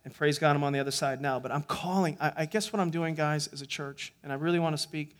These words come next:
you know who I'm talking to, but I'm calling you to a different standard. Not because God's trying to restrict you, because it's just a better way.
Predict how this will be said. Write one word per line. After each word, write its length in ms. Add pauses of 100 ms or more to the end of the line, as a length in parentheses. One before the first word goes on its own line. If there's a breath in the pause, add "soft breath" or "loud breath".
(840)
you 160
know 160
who 60
I'm 100
talking 380
to, 140
but 140
I'm 100
calling 440
you 80
to 140
a 40
different 340
standard. 460 (880)
Not 300
because 480
God's 280
trying 280
to 40
restrict 520
you, 60 (1000)
because 280
it's 100
just 220
a 60
better 300
way. 260